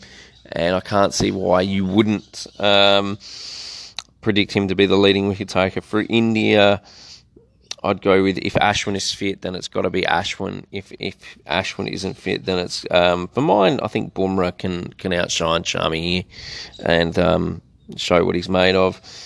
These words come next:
Uh, in terms of leading run scorer as well, I've been burnt twice with Shaun Marsh. I'm not gonna make that same mistake again.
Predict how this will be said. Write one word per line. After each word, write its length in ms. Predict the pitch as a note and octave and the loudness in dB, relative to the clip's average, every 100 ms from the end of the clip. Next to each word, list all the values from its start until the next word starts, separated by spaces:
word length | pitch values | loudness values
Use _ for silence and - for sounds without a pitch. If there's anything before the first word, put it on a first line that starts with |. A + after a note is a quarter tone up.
| - - - | -20 -20 -12
Uh, 380 | - F#2 F#2+ D#2+ | -2 2 4 2
in 120 | G#2 | -2
terms 360 | G#2 A2+ A2+ A2 | -2 0 0 -2
of 100 | G2 | -4
leading 340 | G2+ G2 F#2+ | -2 -2 -4
run 280 | F#2+ F#2 F#2+ | -4 -4 -6
scorer 340 | - F#2+ F#2+ | -4 0 2
as 140 | F#2 - | 2 2
well, 240 | F2+ F2+ | 4 4
I've 100 | F#2 | 2
been 160 | G2 F#2+ | -2 0
burnt 320 | F#2+ F#2+ F2 | 2 0 -2
twice 400 | - F2 F2 - | -6 -4 -2 -6
with 100 | F#2+ | -8
Shaun 280 | - - - | -4 -4 0
Marsh. 320 | G1+ F2 - | -2 -2 -4
I'm 80 | F#2+ | -2
not 160 | G2+ | -2
gonna 120 | F#2+ G1+ | -2 -2
make 280 | G1+ F2+ | -2 0
that 180 | G2 F#2 | -2 -2
same 260 | - F#2+ F#2+ | -2 -2 -4
mistake 380 | F#2+ - F#2+ F#2+ | -6 -4 -4 -4
again. 480 | F2+ G2 G2 G2+ | -6 0 2 0